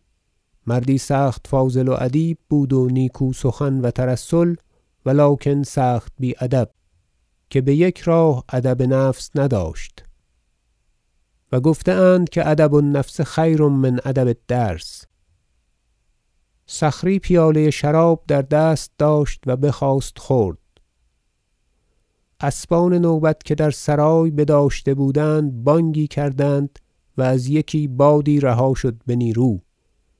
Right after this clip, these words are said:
خوارزمشاه گفت: «فی شارب الشارب.»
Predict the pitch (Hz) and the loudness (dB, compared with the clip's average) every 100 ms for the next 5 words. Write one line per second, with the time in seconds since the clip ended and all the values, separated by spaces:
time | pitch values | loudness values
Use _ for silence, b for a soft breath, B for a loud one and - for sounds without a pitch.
0 | _ _ _ - 135 139 143 143 135 - | _ _ _ 0 2 2 2 0 -2 -4
1 | 160 165 139 151 160 160 143 - _ _ | 0 0 0 0 2 2 0 -12 _ _
2 | _ _ _ - 139 - 160 165 156 143 | _ _ _ -4 -2 -2 0 2 2 2
3 | 139 - 131 113 117 101 | 0 -2 -2 0 0 -2